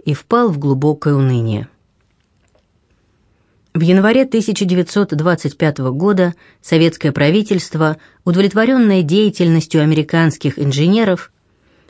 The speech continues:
передало в их руки организацию части промышленности Кузбасса, а они, в свою очередь, изгнали белогвардейских чиновников, которые, прибегнув к обману, сидели здесь до сих пор.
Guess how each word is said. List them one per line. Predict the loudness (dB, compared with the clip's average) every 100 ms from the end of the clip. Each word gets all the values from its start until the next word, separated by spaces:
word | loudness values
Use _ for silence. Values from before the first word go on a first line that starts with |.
| -6
передало | -2 2 2 2
в | 0
их | 0
руки | 0 0 -2
организацию | -2 0 0 2 2 0 -2 -2 -4 -4
части | -2 -2 -2 -6
промышленности | -2 0 0 0 -2 -2 -2 -6
Кузбасса, | -6 -6 -2 0 0 -2 -10 -12 _ _ _ _ _ -6
а | -2
они, | 2 2
в | 0
свою | 0 2
очередь, | 2 0 -2 -4 -4
изгнали | -6 -4 0 2 2 0 0
белогвардейских | -2 0 0 0 0 0 0 -2 -4 -6
чиновников, | -2 0 2 0 -2 -2 -8 -10 _ -20 _
которые, | -4 -2 0 2 0
прибегнув | 0 -2 0 2 0 0 -2
к | -2
обману, | -2 2 2 2 0
сидели | -2 -4 0 2 2
здесь | 2 0 0 -4
до | -2 -2
сих | -2 -6
пор. | -4 -4 -6